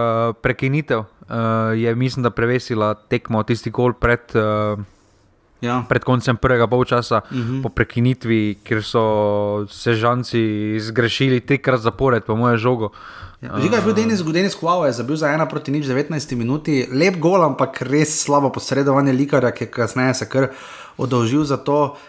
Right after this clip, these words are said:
Speaker 2: Etienne Velikonja, tudi sijajen volej, ne, res pa je, da za nič proti dve, mislim, pri ena nula za, je imel, eh, Jakoslav Stanković res sijajno priložnost, da bi zabil, pa ni. Eh,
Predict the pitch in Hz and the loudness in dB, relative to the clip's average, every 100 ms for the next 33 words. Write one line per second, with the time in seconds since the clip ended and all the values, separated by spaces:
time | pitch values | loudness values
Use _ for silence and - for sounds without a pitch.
0 | - 123 143 156 147 131 143 151 151 135 | -12 -4 0 2 2 2 0 0 2 0
1 | 120 117 113 135 - - 127 143 139 117 | 0 -2 -6 -8 -6 -2 0 2 0 0
2 | 117 123 151 139 135 139 135 135 131 131 | 0 2 2 2 0 -2 -2 -2 0 0
3 | 113 117 127 139 - 135 131 123 117 135 | -2 -4 -4 -4 -6 -6 -4 -4 0 0
4 | 127 117 120 - 113 123 127 131 131 131 | 0 -2 -6 -6 -4 0 2 2 2 2
5 | 120 117 120 107 110 107 110 110 - - | 2 0 -4 -4 -2 -4 -8 -12 -16 -16
6 | - - 120 123 127 127 120 113 117 123 | -20 -8 -2 2 4 4 2 0 2 0
7 | 123 123 117 131 127 127 - 127 - 120 | 0 -8 0 2 2 -2 -4 -4 -2 2
8 | 131 131 104 113 120 127 120 110 110 107 | 4 2 0 0 0 0 -2 -4 -4 -4
9 | 104 123 127 117 123 127 - - - - | 0 0 2 2 2 0 -4 -20 -20 -20
10 | - | -8